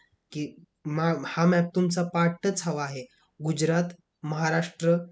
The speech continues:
गोवा, कर्नाटका, केरळ, तमिळनाडू.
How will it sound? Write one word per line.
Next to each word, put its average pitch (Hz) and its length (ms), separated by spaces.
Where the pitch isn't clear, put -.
गोवा, 160 420
कर्नाटका, 151 760
केरळ, 147 400
तमिळनाडू. 147 440